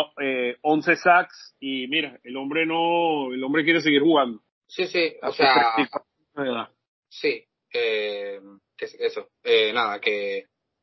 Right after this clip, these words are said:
Speaker 2: increíble, o sea, eh,
Speaker 1: Eh, lo
Speaker 2: me
Speaker 1: otro es
Speaker 2: parecería,
Speaker 1: que
Speaker 2: me parecería,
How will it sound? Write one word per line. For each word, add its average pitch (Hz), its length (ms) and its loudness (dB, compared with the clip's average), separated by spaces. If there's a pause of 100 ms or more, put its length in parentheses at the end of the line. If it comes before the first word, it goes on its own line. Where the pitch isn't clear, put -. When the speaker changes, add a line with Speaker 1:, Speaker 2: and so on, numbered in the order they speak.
Speaker 2:
increíble, 110 580 0
o 95 60 -14
sea, 98 320 -10 (220)
eh, - 160 -10 (160)
Speaker 1:
Eh, - 120 -18 (120)
lo 135 120 2
Speaker 2:
me 151 140 8
Speaker 1:
otro 185 160 4
es 170 100 6
Speaker 2:
parecería, 156 320 0
Speaker 1:
que - 80 2
Speaker 2:
me 147 120 2
parecería, 156 500 4